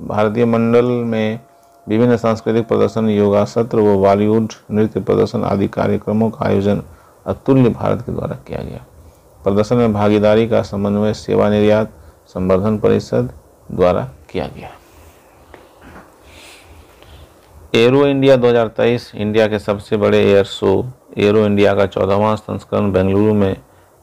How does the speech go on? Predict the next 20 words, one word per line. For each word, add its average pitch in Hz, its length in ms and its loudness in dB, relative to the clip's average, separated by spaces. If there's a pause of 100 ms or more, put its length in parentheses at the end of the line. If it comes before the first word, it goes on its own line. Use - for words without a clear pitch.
यालाहंका 101 880 -2
वायुसेना 98 500 -2
स्टेशन - 380 -12
में 98 200 -6 (100)
तेरह 98 220 0
से - 140 -10
सत्रह - 340 -6
फरवरी 98 340 -2
दो 95 160 -6
हज़ार 95 160 -2
तेईस - 320 -6
को - 260 -4 (560)
आयोजित 101 500 -2 (720)
किया - 280 -8
गया। - 240 -18 (1800)
ऑटो 123 340 0
एक्सपो 123 380 -2
दो 117 140 2
हज़ार 113 140 2
तेईस 110 520 -4